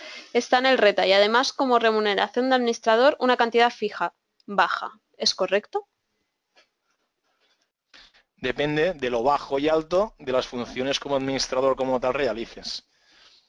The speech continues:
Speaker 2: Em, y a lo mejor yo te podría decir que es correcto, pero la administración dirá, "Oye, depende del volu-", o sea, haría falta mucha información para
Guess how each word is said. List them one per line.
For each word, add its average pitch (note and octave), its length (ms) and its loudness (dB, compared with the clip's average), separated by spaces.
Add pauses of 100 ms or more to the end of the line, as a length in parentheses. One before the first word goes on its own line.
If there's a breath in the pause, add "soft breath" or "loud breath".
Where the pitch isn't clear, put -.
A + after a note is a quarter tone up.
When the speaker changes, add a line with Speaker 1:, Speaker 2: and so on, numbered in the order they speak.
(280 soft breath)
Speaker 2:
Em, A2 1080 -4 (720)
y B2+ 120 -8
a B2+ 40 -2
lo B2+ 80 0
mejor C3+ 260 0
yo D3+ 100 -2
te D#3 100 0
podría D#3 200 4
decir D3 240 -2
que - 80 -6
es - 100 -4
correcto, D#3+ 720 0
pero C3+ 140 0
la B2+ 60 4
administración B2+ 520 -2
dirá, C3 260 0
"Oye, C3 260 -2 (440 soft breath)
depende C3+ 340 -4
del C3+ 100 0
volu-", C#3 300 -2
o - 60 -20
sea, C3 220 -2
haría C3+ 240 -2
falta D#3+ 180 0
mucha E3 200 -2
información D#3 460 -2
para D3+ 240 2